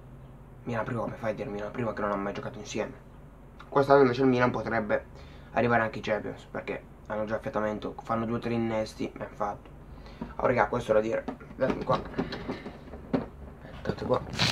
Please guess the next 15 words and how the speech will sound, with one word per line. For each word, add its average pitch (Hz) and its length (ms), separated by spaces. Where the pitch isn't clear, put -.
Oh, 123 100
mi 120 100
raccomando, 123 600
iscrivetevi 123 360
al 117 40
canale, 135 280
lasciate 120 380
un 120 60
commento 127 300
se - 120
volete. 160 400
Qua 143 120
vi 147 60
appare 123 340
il, 117 500